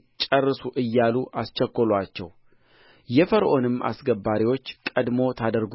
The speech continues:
እንደ ነበራችሁ ትናንትና ዛሬ የተቈጠረውን ጡብ ስለ ምን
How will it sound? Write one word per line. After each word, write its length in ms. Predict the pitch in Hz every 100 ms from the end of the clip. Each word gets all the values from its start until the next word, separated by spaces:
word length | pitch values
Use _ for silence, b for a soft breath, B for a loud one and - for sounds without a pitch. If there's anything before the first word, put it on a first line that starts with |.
| 131
እንደ 180 | 127 107 117
ነበራችሁ 680 | 117 98 117 113 110 - 165 b b b b b
ትናንትና 600 | - 147 147 - 123 123 127 127 151
ዛሬ 280 | 120 135 135 143
የተቈጠረውን 960 | 131 131 - 123 - 127 113 117 127 143 _ _ _ -
ጡብ 320 | - 156 151 127 _ -
ስለ 240 | - 139 135
ምን 180 | 127 123